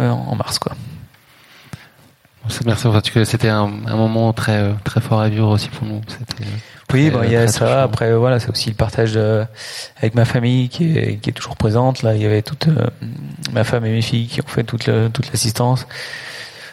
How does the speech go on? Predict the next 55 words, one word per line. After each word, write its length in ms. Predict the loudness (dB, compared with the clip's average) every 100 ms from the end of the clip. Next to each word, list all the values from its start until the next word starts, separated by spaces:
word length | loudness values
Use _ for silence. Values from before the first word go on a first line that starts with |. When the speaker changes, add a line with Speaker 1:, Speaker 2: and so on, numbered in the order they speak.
| -6
Speaker 1:
Alors, 200 | -2 0
c'est, 500 | 2 2 2 2 2
c'est 220 | 0 -2
une 80 | 0
assistante 400 | 0 0 -2 -2
qui 100 | -4
est 40 | -2
quand 140 | 0
même 120 | 2
un 80 | 2
peu 100 | 2
plus 140 | 0
facile 340 | 0 0 -2 -2
que, 300 | 2 2 2
qu'à 140 | 2
la 100 | 2
Diag. 240 | 4 2 0
C'est 80 |
vrai 120 | -6 -6
que 100 | -4
la 60 |
Diag, 280 | 0 0 0
l'assistance, 540 | -2 -2 -2 -2 0
euh, 20 | -2 -4 -12 -16 -16 -16 -16
c'est 120 | -8 -8
un 20 |
petit 140 | -4
peu 100 | -4
différent. 460 | -2 0 0 -2 -6 -14 -12 -12 -12 -14 -2
Mais, 180 | 2 4
euh, 460 | 4 4 4 2 2
voilà, 200 | 2 2
ça 140 | 0 0
fait 120 | 0
plaisir 360 | -2 -2 -2 -2
de, 320 | 0 0 0
de 180 | -2 0
passer 300 | 0 0 0
la 120 | 0
ligne, 280 | 0 0 2
euh, 160 | 2
voilà, 220 | 2 2
pour 180 | 2 0
différentes 380 | 0 -2 0 0
raisons. 420 | 2 2 2 2
Aussi, 320 | 2 0 0
en 80 | -2
fait, 300 | 0 0 0
euh, 220 | 0 0
tout 220 | -2 0 2
au 40 |
long 100 | 2
du 80 | 2
parcours, 520 | -2 0 2 4 2
euh, 120 | -2